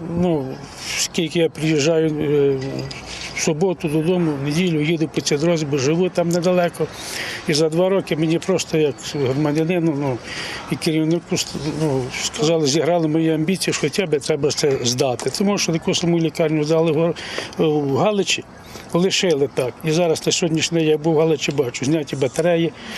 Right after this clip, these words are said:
зда-, е, зняті вікна, зняті двері. Е, електрику знімають, провода. Це просто жалко і шкода. Якщо мені Коломия не повірить, я думаю, що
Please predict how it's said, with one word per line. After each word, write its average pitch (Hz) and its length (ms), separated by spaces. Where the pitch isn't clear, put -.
зда-, 143 340
е, 139 380
зняті 147 380
вікна, 160 320
зняті 151 380
двері. 160 400
Е, 139 360
електрику 165 540
знімають, 160 440
провода. 156 520
Це - 140
просто 156 420
жалко 165 460
і 131 40
шкода. 135 400
Якщо 123 340
мені 190 180
Коломия 180 500
не 170 80
повірить, 190 500
я 151 60
думаю, 165 320
що 147 220